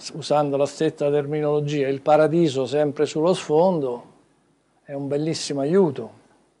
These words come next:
Non solo, ma se questo giovane è morto,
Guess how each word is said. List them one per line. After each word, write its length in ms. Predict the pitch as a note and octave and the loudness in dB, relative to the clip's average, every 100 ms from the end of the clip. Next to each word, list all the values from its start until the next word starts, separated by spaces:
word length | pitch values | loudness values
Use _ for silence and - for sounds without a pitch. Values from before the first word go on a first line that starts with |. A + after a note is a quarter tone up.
| _ _ _ - | _ _ _ -18
Non 240 | - E3+ F3 | -4 -2 -2
solo, 560 | - A3+ F3 C3 B2 - _ _ _ | 4 6 6 4 -4 -12 _ _ _
ma 140 | - D#3 | -10 -6
se 200 | D#3 E3+ | -4 -4
questo 380 | G3+ A3 - F#3 | 0 0 2 0
giovane 460 | E3+ G3 E3 D3+ | 6 6 6 2
è 20 | D3 | 0
morto, 880 | D3+ F3+ E3 C#3 - D3+ C3+ B2 | 2 4 4 2 -6 -4 -4 -4